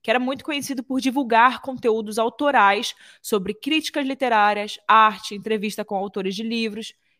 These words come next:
e por aí vai. Tudo relacionado a esse mundo, que era o mundo que ela gostava muito e que ela sempre tava por dentro. Então, ela, né, fez uma coisa boa, que é trazer um conteúdo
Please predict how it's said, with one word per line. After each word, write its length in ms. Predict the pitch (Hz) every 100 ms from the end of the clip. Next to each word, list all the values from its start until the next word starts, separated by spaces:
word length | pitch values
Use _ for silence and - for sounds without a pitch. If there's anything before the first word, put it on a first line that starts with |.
| _
e 40 |
por 160 | - 269
aí 160 | 277
vai. 280 | 277 196 -
Tudo 180 | - 247
relacionado 540 | 233 233 226 214 190
a 60 | 190
esse 200 | 208 277
mundo, 320 | 262 247 262
que 100 | 269
era 120 | 269
o 40 | 269
mundo 300 | 240 240 247
que 80 | 240
ela 120 | 214
gostava 420 | 220 214 202 208
muito 440 | 214 190 196 208 233 _ - _
e 80 | 220
que 160 | - 240
ela 220 | 220 233
sempre 480 | - 247 262 247 254
tava 200 | 233 220
por 220 | 262 262
dentro. 340 | 190 - 185
Então, 160 | 180 180
ela, 280 | 190 214 _ _ _ _ - _
né, 180 | 185 180 196
fez 200 | 185 185
uma 140 | 185
coisa 220 | 202 214
boa, 240 | 196 190 208
que 60 |
é 20 | 202
trazer 400 | 196 185 190 196 _ _
um 120 | 202
conteúdo 840 | 208 226 233 226 202 202 208 254